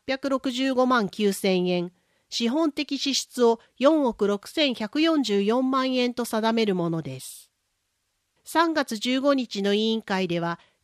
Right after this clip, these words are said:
起立採決の結果、起立多数により原案の通り可決しました。三月二十五日の本会議では、起立採決の結果、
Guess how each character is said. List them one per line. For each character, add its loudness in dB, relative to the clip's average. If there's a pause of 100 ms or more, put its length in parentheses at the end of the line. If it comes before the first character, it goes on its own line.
起 -4
立 -4
採 4
決 -4
の -2
結 -6
果、 -2 (300)
起 -6
立 -4
多 0
数 -4
に -2
よ 2
り -6 (100)
原 2
案 2
の 0
通 0
り -4
可 -8
決 -6
し -8
ま -2
し -10
た。 -10 (960)
三 0
月 -2
二 0
十 0
五 4
日 -4
の 0
本 -2
会 2
議 -6
で 0
は、 -4 (320)
起 -6
立 -6
採 2
決 -2
の 0
結 -4
果、 -2